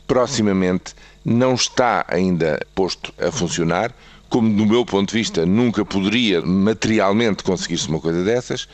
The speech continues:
Isso são consequências para o financiamento da banca espanhola, que, como sabem, precisa de um pouco mais de sessenta mil milhões de euros que já estão prometidos e que poderão ser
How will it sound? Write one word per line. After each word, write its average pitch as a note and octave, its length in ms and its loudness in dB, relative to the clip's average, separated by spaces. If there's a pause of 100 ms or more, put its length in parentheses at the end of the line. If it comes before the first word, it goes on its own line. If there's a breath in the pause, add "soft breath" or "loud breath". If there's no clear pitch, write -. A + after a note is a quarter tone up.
(280 loud breath)
Isso D#3+ 220 -2
são D#3+ 160 0
consequências F#2+ 760 -2 (380 loud breath)
para A2 160 2
o G2+ 40 -2
financiamento E2+ 800 0
da F#2 100 0
banca E2 400 -2
espanhola, D#2 680 -2 (360 loud breath)
que, F2 100 -10
como F2+ 220 0
sabem, F#2 420 0 (260 loud breath)
precisa G2+ 500 0
de F2 120 -4
um F#2+ 100 2
pouco E2+ 300 -2
mais F2 240 0
de - 80 -10
sessenta F#2 500 -2
mil E2+ 220 0
milhões D2+ 380 0
de C2 180 -8
euros C2+ 480 -2 (340 loud breath)
que F#2 120 -4
já F#2 100 2
estão A#2+ 240 -2
prometidos G#2 680 -2
e D2 80 -6
que - 100 -20
poderão D#2 300 -2
ser F2+ 280 -2